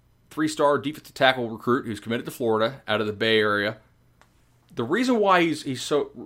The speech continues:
he's rated so low, I think, is because of his height and weight. He's not very tall, but he is about three hundred thirty-five, three hundred forty pounds.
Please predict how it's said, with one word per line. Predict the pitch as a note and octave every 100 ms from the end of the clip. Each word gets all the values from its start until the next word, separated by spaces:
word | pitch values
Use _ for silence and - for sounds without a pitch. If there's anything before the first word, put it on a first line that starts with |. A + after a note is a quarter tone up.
| -
he's | A#2 B2 B2 A2+
rated | D3+ D#3+ A2+
so | A#2
low, | G#2+ G2+ G2+
I | A#2
think, | A2+ E3+ C#3+ - _ _ -
is | A2
because | B2 A#2 C3 A2+
of |
his | G#2+ G2+
height | B2+ B2
and | G2+ G#2
weight. | G#2 - _ _ _ _ _ _ _
He's | C3 C3
not | D#3+ G3
very | F3 E3+ C3
tall, | - D#3 F#2+ -
but | A#2+
he | B2+
is | D#3+
about | D3+ C3
three | C#3 C3+
hundred | C3 B2 A2
thirty-five, | C3 A#2+ A2+ A#2 A2+
three | A#2 A#2
hundred | G#2+
forty | - A2+ G2
pounds. | - A2 E2 -